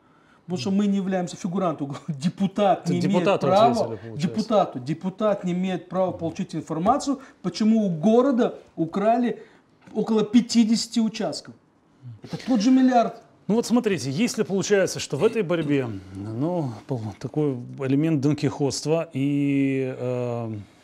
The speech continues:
Speaker 2: устраняется прокуратура, устраняется, то есть чиновники уже погрязли в каких-то коррупционных схемах, и спасти город сложно в такой ситуации.
Speaker 1: Устраняются
Speaker 2: Может быть,
Speaker 1: суды еще.
Speaker 2: да, суды там же.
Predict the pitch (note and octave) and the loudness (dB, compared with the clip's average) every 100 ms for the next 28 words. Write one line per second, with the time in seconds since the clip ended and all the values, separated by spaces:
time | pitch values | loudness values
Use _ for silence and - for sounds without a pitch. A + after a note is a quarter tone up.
0 | _ - C#3+ E3+ F#3 G#3 G3+ - E3+ D3+ | _ -6 -6 -4 -4 -2 -2 -2 -4 -6
1 | A#2+ D#3+ C#3+ D#3 C#3 A#2+ G2 - _ D3+ | -6 -6 -4 -4 -4 -10 -12 -20 _ -20
2 | C#3 C3 B2+ - D3 D#3 F3 F3 - C#3+ | -16 -14 -12 -8 -6 -4 -6 -8 -8 -12
3 | - - E3 F#3 E3+ C#3 C3 C#3 D3 C3 | -10 -4 -4 -2 -6 -4 -2 -2 -4 -6
4 | B2 B2 A2+ A2+ - - - - A2 C3 | -6 -6 -8 -14 -16 -20 -18 -14 -12 -10
5 | B2 A2+ - G#2+ G#2 - - - - - | -10 -12 -14 -16 -16 -20 -20 -20 -20 -20
6 | - C3 C#3+ - D#3 C#3 - F#3+ D3 E3+ | -6 -2 0 0 -2 -2 -4 -2 0 2
7 | D3+ - - B2+ - E3 D#3+ A2 G#2+ A2+ | 0 -4 -14 -8 -6 -2 -2 -2 -8 -8
8 | C#3 A#2+ - - C3 - C3+ D3 F#3+ F#3+ | -6 -6 -6 -6 -6 -6 -4 0 2 0
9 | G3+ F3+ E3+ D3+ C3 - C3+ B2 - F#3 | -2 -2 -2 -4 -6 -4 -4 -2 -2 0
10 | D#3+ C#3 - - C#3+ A#2+ G#2+ | 0 0 -4 -6 -4 -4 -8